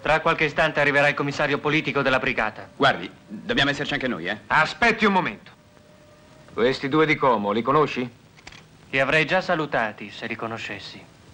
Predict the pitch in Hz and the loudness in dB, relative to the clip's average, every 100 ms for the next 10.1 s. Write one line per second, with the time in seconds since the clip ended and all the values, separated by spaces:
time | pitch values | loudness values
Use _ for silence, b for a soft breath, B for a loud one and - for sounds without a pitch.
0 | - - - - 131 135 135 135 135 135 | -20 -20 -16 0 2 4 6 4 4 4
1 | 151 135 135 139 131 127 117 113 98 98 | 4 6 6 4 2 -2 0 0 0 0
2 | 131 143 143 165 147 143 135 143 143 143 | 0 0 2 2 2 0 2 2 2 0
3 | 139 147 110 98 - - 214 247 214 165 | -2 -2 -4 -8 -10 -6 -2 0 0 0
4 | 120 98 78 80 98 202 196 - 123 - | -4 -4 -8 -8 0 2 2 2 0 0
5 | - - 90 78 78 - - - - - | -10 -6 -6 -8 -16 -20 -20 -20 -20 -20
6 | - - - - - - - - - 160 | -20 -20 -20 -20 -20 -20 -20 -10 0 2
7 | 160 170 147 120 98 - - - - - | 4 4 2 0 -8 -12 -20 -20 -20 -10
8 | - 262 226 247 339 349 - 82 - - | 0 0 0 -2 2 2 0 -8 -12 -20
9 | - - - - 180 202 - 233 156 110 | -18 -16 -16 -4 0 0 2 2 2 -2
10 | 90 | -10